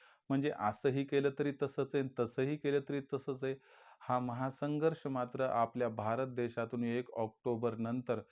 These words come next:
प्रचंड कांदा खरेदी करण्याचा मार्ग मात्र मोकळा करताना दिसत आहे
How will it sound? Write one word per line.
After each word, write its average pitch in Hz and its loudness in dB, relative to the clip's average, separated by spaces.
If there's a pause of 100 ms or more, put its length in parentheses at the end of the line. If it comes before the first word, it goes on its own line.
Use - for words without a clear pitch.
(440)
प्रचंड 165 0
कांदा 120 0
खरेदी 117 -2
करण्याचा 110 -4
मार्ग 107 0
मात्र 120 -4
मोकळा 110 -2
करताना 107 -4
दिसत 107 -8
आहे 107 -2